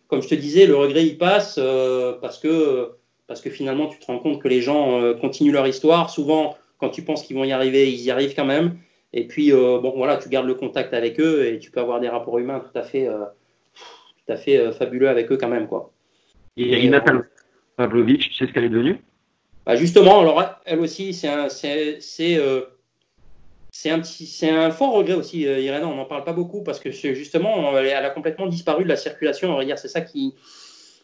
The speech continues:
Speaker 1: je sais pas trop, elle est plus du tout en contact avec le milieu du tennis, euh, donc du coup, on sait pas trop ce qu'elle fait, quoi, on sait pas trop ce qu'elle fait, euh, donc à la fois,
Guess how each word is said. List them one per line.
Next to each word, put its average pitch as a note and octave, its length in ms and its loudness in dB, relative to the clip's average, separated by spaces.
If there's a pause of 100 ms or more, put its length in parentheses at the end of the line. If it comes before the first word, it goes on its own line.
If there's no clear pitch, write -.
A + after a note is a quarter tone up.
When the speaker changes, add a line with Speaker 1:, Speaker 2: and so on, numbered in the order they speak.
Speaker 1:
je - 80 -10
sais D3+ 160 0
pas D3+ 100 2
trop, F#3 200 6
elle D#3+ 60 6
est C#3 60 2
plus F3 140 -2
du F3 120 -2
tout G#3 100 -2
en G3 100 2
contact E3+ 360 0
avec C#3 140 0
le D3 80 2
milieu D3 200 4
du D3 120 -2
tennis, F3 520 2
euh, C3+ 680 2 (1300)
donc B2+ 160 -6
du C#3+ 100 -8
coup, F#3 100 0
on F3 80 2
sait - 120 -2
pas D#3 80 -2
trop - 160 2
ce - 80 -2
qu'elle D#3+ 120 0
fait, E3+ 200 2
quoi, C3 280 -2
on - 20 -20
sait - 100 -20
pas B2+ 100 -8
trop - 120 -10
ce C3+ 80 -12
qu'elle C#3 140 -4
fait, F#3 300 2
euh, B2+ 380 2
donc B2+ 220 -2
à D3+ 60 2
la E3+ 100 2
fois, F#3+ 480 4